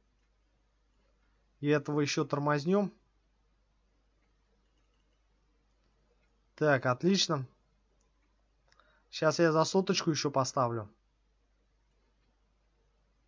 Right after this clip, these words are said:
Думаю, должно зайти достаточно неплохо. Так, отлично.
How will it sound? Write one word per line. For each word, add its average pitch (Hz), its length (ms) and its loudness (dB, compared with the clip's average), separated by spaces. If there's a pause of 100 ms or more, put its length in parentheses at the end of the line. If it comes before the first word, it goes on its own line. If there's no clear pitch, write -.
(840)
Думаю, 180 280 4
должно 160 380 6
зайти 165 400 2 (200)
достаточно 139 580 -2
неплохо. 147 580 -2 (4000)
Так, 151 320 2
отлично. 160 600 0